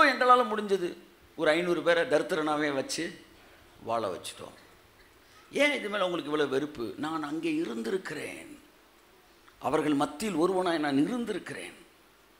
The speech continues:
அவர்களுடைய வறுமையை பார்த்து நான் பரிதபித்திருக்கிறேன். ச்சே, தேவன் ஏன்டா இப்படி இருக்காரு நான் யோசித்திருக்கிறேன். ஆனால் அப்படிலாம் கேள்வி கேட்கக்கூடாது தம்பி, கேள்வி கேட்கக்கூடாது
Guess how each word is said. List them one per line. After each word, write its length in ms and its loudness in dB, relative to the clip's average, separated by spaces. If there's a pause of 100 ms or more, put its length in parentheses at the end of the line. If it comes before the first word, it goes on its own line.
(640)
அவர்களுடைய 360 0
வறுமையை 400 0 (120)
பார்த்து 360 -4 (720)
நான் 220 -4
பரிதபித்திருக்கிறேன். 840 -4 (1040)
ச்சே, 100 -8 (140)
தேவன் 400 -2
ஏன்டா 260 -4
இப்படி 220 -2
இருக்காரு 340 -6
நான் 160 -4
யோசித்திருக்கிறேன். 600 -6 (400)
ஆனால் 240 -8
அப்படிலாம் 340 -10
கேள்வி 200 -8
கேட்கக்கூடாது 460 -8
தம்பி, 300 -10 (1300)
கேள்வி 260 0
கேட்கக்கூடாது 440 2